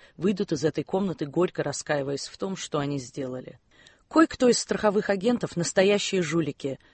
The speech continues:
Таких мало. Большинство просто невежественные и неквалифицированные. Но остаются еще тысячи компетентных и честных агентов. Только как их распознать покупателю страхового полиса?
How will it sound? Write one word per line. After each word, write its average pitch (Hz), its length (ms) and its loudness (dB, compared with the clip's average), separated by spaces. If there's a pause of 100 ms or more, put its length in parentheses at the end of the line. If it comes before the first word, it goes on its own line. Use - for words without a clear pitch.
Таких 247 360 0
мало. 143 420 2 (220)
Большинство 226 580 2
просто 190 380 0
невежественные 190 880 0
и - 100 -2
неквалифицированные. 147 1080 -2 (340)
Но 190 120 6
остаются 226 520 2
еще 180 200 0
тысячи - 440 -6
компетентных 175 720 -4
и 165 60 -4
честных 175 400 -4
агентов. 151 460 -4 (180)
Только 220 280 8
как - 280 2
их - 160 -2
распознать 220 760 2
покупателю 185 680 2
страхового 180 600 0
полиса? - 640 -2